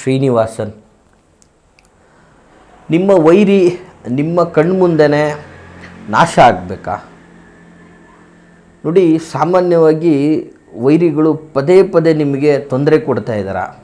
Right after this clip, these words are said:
ನಿಮ್ಮ ಎಲ್ಲ ಕೆಲಸಗಳಿಗೆ ಸುಮ್ಮನೆ ವ್ಯರ್ಥವಾಗಿ ಬಂದು, ಬರೀ ಏನೂ ಆಗುವಂಥ ಕೆಲಸನೂ ಆಗದೇ ಇರೋ ರೀತಿಯಲ್ಲಿ ಮಧ್ಯೆ ಮಧ್ಯೆ ಬಂದು ಮೂಗು ತೂರಿಸ್ತಾ ಇದ್ದಾರ.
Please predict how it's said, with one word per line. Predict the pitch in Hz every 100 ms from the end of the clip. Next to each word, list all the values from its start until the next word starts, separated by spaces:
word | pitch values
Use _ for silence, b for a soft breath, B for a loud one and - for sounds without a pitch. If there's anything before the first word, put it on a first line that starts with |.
| _ _ _ _ _ _ _ _ _ b b b b b b
ನಿಮ್ಮ | 135 165 190
ಎಲ್ಲ | 151 131 165 208 208
ಕೆಲಸಗಳಿಗೆ | 185 170 185 160 147 131 113 - _ _ -
ಸುಮ್ಮನೆ | 170 170 202 170
ವ್ಯರ್ಥವಾಗಿ | 127 135 - _ 214 196 185 175
ಬಂದು, | 147 147 147 117 - - _ _ _ _ _ _ 110
ಬರೀ | 147 196 202 165 - - -
ಏನೂ | 127 147 175 208 208
ಆಗುವಂಥ | - - 180 196 196 -
ಕೆಲಸನೂ | 185 170 170 190 185
ಆಗದೇ | 165 147 175 165
ಇರೋ | 180 175
ರೀತಿಯಲ್ಲಿ | 160 151 151 151 147 - - - b b b _
ಮಧ್ಯೆ | 104 139 151 180
ಮಧ್ಯೆ | 202 185 170 185
ಬಂದು | 170 170 185
ಮೂಗು | 156 165 185 -
ತೂರಿಸ್ತಾ | 151 143 - 131
ಇದ್ದಾರ. | 113 101